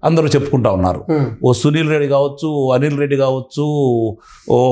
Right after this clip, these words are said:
Speaker 1: భాస్కర్ రెడ్డి కావచ్చు, ఓ అవినాష్ రెడ్డి కావచ్చు, ఓ విజయసాయి రెడ్డి కావచ్చు,
Speaker 2: హ్మ్.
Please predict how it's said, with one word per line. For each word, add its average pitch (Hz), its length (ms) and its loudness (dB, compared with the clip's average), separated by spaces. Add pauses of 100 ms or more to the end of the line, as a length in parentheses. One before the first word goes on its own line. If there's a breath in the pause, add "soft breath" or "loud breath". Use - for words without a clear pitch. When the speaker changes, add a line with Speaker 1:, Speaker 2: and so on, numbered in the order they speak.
Speaker 1:
భాస్కర్ 143 320 2
రెడ్డి 143 160 2
కావచ్చు, 135 380 2
ఓ 156 160 2
అవినాష్ 139 360 -2
రెడ్డి 135 160 -4
కావచ్చు, 131 380 -4
ఓ 147 120 0
విజయసాయి 139 420 0
రెడ్డి 135 200 -2
కావచ్చు, 127 420 -4 (300)
Speaker 2:
హ్మ్. 147 160 0